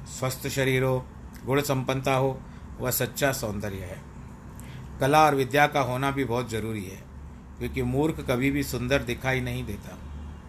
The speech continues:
किंतु सर्वाधिक महत्वपूर्ण है आत्मज्ञान। ज्ञानी की सुंदरता है क्षमा। केवल इंद्रियों के विषय के उपभोग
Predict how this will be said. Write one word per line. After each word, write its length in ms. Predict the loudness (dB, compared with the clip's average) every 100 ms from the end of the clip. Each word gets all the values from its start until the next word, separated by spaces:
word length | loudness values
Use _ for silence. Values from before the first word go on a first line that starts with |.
| -16 -16 -16 -16 -16 -14 -14 -14 -14 -14 -14 -12 -6
किंतु 220 | -2 0 2
सर्वाधिक 560 | 4 6 6 6 2
महत्वपूर्ण 600 | 2 0 0 -4 -2 -2
है 200 | -2 -2
आत्मज्ञान। 640 | 0 -2 -2 -6 -4 -6 -8 -12 -16 -16 -14 -12 -12 -6 6
ज्ञानी 420 | 8 8 6 2
की 240 | 2 0
सुंदरता 540 | 0 0 2 0 2 2
है 200 | 2 -2
क्षमा। 500 | -2 -2 0 -2 -4 -10 -12 -12 -12 -8 0
केवल 280 | 2 2 2
इंद्रियों 380 | 0 4 6 6
के 160 | 4
विषय 460 | 4 2 4 4 4
के 160 | 2 -2
उपभोग 540 | -4 -4 -2 0 -2